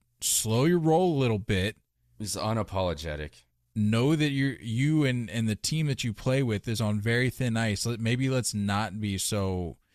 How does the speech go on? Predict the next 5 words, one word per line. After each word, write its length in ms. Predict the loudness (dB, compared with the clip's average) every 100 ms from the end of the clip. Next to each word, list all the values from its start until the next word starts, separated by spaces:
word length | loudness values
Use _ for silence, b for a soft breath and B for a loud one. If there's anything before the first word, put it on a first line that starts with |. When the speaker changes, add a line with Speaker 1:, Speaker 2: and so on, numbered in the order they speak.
| b
Speaker 1:
asinine 640 | -2 0 2 0 2 2 0
with 120 | 0
our 140 | -2
comments. 720 | -2 -2 -2 -2 -6 -8 -8 -10 _ _
Speaker 2:
Yeah. 320 | -6 -4 -6